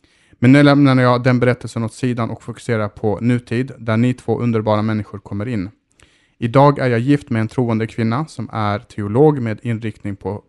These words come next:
präst, själavård och mycket annat. Men i somras så förlorade hon sin yngsta dotter, och det blir då min bonusdotter. Dock inte genom en död, utan dottern, eh, sa upp kontakten med hela sin släkt och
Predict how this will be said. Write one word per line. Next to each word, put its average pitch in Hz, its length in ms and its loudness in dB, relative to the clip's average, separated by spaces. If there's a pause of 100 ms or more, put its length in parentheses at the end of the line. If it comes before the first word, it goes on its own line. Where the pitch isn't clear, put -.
(120)
präst, - 440 -4
själavård 107 580 -2
och - 160 -10
mycket 110 240 -6
annat. - 340 -12 (440)
Men 143 320 2 (720)
i 131 100 -12
somras 147 520 2 (100)
så 113 100 -12
förlorade 123 520 0
hon 107 180 -6
sin 117 260 -8
yngsta 127 300 -2
dotter, 110 440 -6 (460)
och 110 120 -6
det 110 100 2
blir 104 160 -4
då 104 160 -2
min 101 280 -4 (160)
bonusdotter. 113 760 -2 (460)
Dock 139 360 2
inte 135 300 0
genom 117 360 -2
en 104 240 -6
död, 139 300 2
utan 107 320 -6
dottern, 127 520 -2 (140)
eh, 104 280 -6
sa - 160 -10
upp 120 180 -4
kontakten 131 640 -2
med 110 120 -2
hela 131 260 -2
sin 147 140 -6
släkt - 380 -8
och 107 120 -10